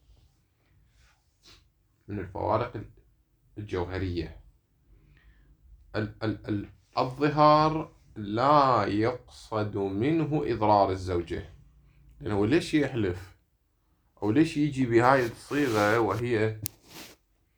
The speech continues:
وهي صيغة الظهار؟ ماذا يريد منها؟ إذا كان يريد منها أذية وإضرار الزوجة، هذا مو ظهار، بل يسمى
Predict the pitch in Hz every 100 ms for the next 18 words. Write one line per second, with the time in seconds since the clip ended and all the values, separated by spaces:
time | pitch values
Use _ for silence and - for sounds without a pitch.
0 | _ _ _ _ 107 107 107 101 110 104
1 | 101 101 95 98 101 101 92 90 - _
2 | _ - 127 127 107 101 98 95 92 92
3 | 92 - - _ _ _ _ _ 113 120
4 | 123 127 143 156 117 107 113 110 110 107
5 | 113 143 151 113 98 - - _ - 107
6 | 107 147 139 117 87 - 95 98 113 104
7 | 107 123 139 123 101 92 98 151 175 135
8 | 151 143 135 - 127 139 156 160 208 190
9 | 160 - _ _ _ _ 110 98 90 82
10 | - - _ _ - _ _ - _ _
11 | _ _ _ _ _ _ _ _ - _
12 | _ 117 117 117 113 147 160 160 156 151